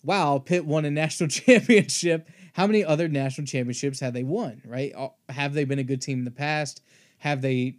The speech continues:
always been garbage and Hunter is just trying to make them sound good? So I looked it up, and it was pretty interesting what I found. I know that,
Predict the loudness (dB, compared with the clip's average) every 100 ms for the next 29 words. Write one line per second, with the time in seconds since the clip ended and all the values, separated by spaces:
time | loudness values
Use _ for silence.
0 | -4 -2 -2 -2 -6 0 0 0 -2 -4
1 | -6 -8 -10 -6 -6 -4 -4 -4 -6 -8
2 | -8 -10 -10 -10 -8 -10 -12 -10 -6 -4
3 | -2 -2 -2 -6 -12 _ _ _ _ -2
4 | 0 4 2 2 2 2 0 -6 _ -2
5 | 0 0 -2 -4 -8 -4 -2 -2 -2 -4
6 | -2 -2 -4 -6 -8 -10 -6 -2 -2 -2
7 | -6